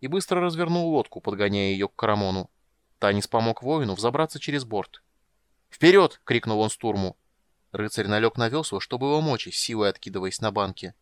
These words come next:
Лодка так и полетела прочь от берега, сопровождаемая завываниями раздосадованных гоблинов.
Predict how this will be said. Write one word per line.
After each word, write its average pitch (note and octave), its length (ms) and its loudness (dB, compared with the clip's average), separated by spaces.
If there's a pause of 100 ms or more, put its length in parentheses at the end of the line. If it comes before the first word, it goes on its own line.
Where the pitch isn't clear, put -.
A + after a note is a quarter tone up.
(240)
Лодка E3+ 340 0
так F3+ 200 -2
и E3 40 -8
полетела D#3 460 0
прочь G2+ 240 -2
от A2+ 100 -2
берега, A2 400 -4
сопровождаемая A#2 840 0
завываниями B2+ 600 -2
раздосадованных C#3+ 800 -2
гоблинов. F#2 560 -6